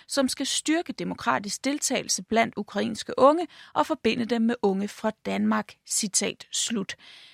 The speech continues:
Sådan skriver de i hvert fald selv i deres pressemeddelelse.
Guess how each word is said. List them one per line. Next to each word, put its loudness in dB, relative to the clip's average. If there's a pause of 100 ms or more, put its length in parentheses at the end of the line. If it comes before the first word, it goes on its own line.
(160)
Sådan 0
skriver 2
de 0
i 0
hvert 4
fald 4
selv 0
i -2
deres 0
pressemeddelelse. 0